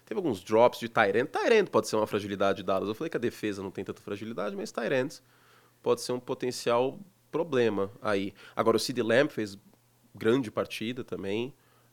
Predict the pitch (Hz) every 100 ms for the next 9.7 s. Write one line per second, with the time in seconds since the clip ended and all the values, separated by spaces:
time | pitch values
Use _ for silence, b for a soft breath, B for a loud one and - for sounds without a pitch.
0 | - 95 95 98 92 87 - 151 175 -
1 | 160 143 110 131 175 - 156 131 - 104
2 | 117 151 - 135 151 170 160 208 - 127
3 | 135 95 95 120 131 208 220 202 151 160
4 | - 262 - 269 - 180 117 156 - _
5 | _ - - 113 - 120 147 - _ _
6 | _ _ - 233 113 180 - - _ _
7 | _ _ _ _ _ _ _ _ _ _
8 | 139 113 110 120 143 120 127 127 143 107
9 | 131 - 147 110 117 160